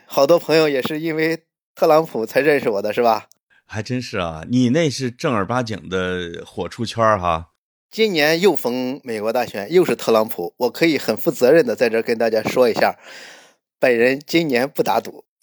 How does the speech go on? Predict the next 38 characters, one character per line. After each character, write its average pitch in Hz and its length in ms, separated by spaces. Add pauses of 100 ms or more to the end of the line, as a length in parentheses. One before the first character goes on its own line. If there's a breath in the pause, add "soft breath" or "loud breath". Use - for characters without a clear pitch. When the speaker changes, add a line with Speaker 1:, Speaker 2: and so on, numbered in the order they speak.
Speaker 2:
对， 82 260
其 170 260
实 156 120
你 101 260
跟 123 240
我 78 160
呀， 85 180
都 - 140
是 127 120
那 135 100
种 98 100
爱 113 140
开 131 180
玩 95 180
笑 127 200
的 92 100
人 73 160 (220)
啊， - 260
但 165 160
是 156 80
好 92 220
像 127 180
一 156 100
进， - 240
一 165 140
进 160 180
入 123 120
学 90 340
界 139 300
这 98 100
种 87 140
东 104 180
西， 87 80
大 113 140
家 110 100
觉 95 140
得 98 120
谁 104 360